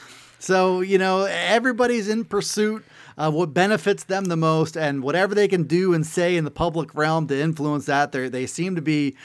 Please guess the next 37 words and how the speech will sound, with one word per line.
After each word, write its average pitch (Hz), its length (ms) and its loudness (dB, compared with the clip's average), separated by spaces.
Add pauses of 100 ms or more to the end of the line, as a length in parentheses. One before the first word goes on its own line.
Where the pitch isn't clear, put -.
(260)
okay 202 440 2
doing 160 340 0
that. 151 340 0 (360)
Um, 139 480 0
I 160 120 2
think 175 200 0
you're 185 100 2
gonna 175 220 0
see 185 200 -4
some 165 220 -4
subtle 170 300 0
changes 160 400 -2
along 156 340 0
the 139 80 -2
way, 143 360 0
and 127 100 -2
hopefully, 160 640 0 (220)
you 151 100 -4
know, 151 60 0
if 151 100 -4
a 160 40 -4
guy 170 280 2
wants 180 300 -4
to 151 40 -14
get 151 160 -4
out 160 180 0
of 156 60 0
a 147 60 -2
bad 156 260 0
situation 151 680 -4
or 131 120 -4
needs 151 320 -6
a 143 40 -6
scenery 156 440 -2
change 151 480 -4
or 135 40 -2
whatever, 143 520 0